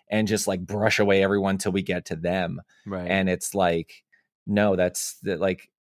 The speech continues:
Speaker 1: maybe to a degree, and obviously our careers excel when we get attached next to, um, people of note, because obviously, you know, that gets, uh,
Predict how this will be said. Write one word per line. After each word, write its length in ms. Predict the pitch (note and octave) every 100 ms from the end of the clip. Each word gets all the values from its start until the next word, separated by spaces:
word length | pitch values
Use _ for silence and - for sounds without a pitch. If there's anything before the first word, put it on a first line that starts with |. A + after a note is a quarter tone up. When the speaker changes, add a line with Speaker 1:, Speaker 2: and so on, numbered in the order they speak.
| _ _
Speaker 1:
maybe 520 | - A2 A2 A#2 C#3+ C#3+
to 160 | C3+
a 40 | A2
degree, 640 | G2 - G2+ A2 F#2+ F2+ -
and 100 | G2
obviously 460 | F#2 G2 F#2+ - F#2
our 100 | E2+
careers 360 | F#2+ F2+ E2+
excel 760 | - - - - - G2+ A2+ G#2
when 220 | F#2+ E2+
we 180 | F2 E2
get 180 | F2 E2
attached 440 | - E2 D#2+ - F2
next 340 | F2 - -
to, 360 | E2+ E2 D#2+ D#2
um, 380 | E2+ D#2+ D#2+ D#2+ _ _ _ _ _ _
people 280 | - G2 F#2
of 100 | F2
note, 260 | F#2+ F2 F2
because 300 | F#2+ F2+ D#2+
obviously, 720 | D#2+ E2+ E2 - D#2+ D#2 D#2 _
you 140 | E2
know, 260 | D#2 D2+ - _ _ _
that 120 | F2
gets, 320 | F2+ E2+ - -
uh, 260 | D#2+ D#2